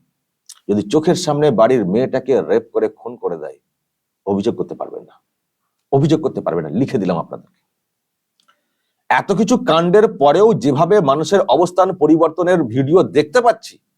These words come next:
এত কিছু মুভমেন্ট করার পরেও যেখানে দেখতে পাচ্ছি মহিলারা তাদের অবস্থান, অবস্থানে থাকতে পারছেন না, এত, মানে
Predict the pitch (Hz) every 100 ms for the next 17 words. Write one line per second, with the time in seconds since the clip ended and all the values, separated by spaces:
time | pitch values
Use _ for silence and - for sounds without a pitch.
0 | _ _ _ _ _ _ _ _ _ _
1 | _ - 147 190 185 165 165 180 190 180
2 | 180 180 135 160 226 - - 123 165 170
3 | 165 165 170 185 131 151 165 180 180 156
4 | 165 143 160 - 170 165 - _ - 160
5 | 165 165 160 233 - 277 269 190 180 90
6 | - _ _ _ _ _ _ _ _ _
7 | _ 698 _ _ _ _ _ _ _ _
8 | _ 190 226 262 - 190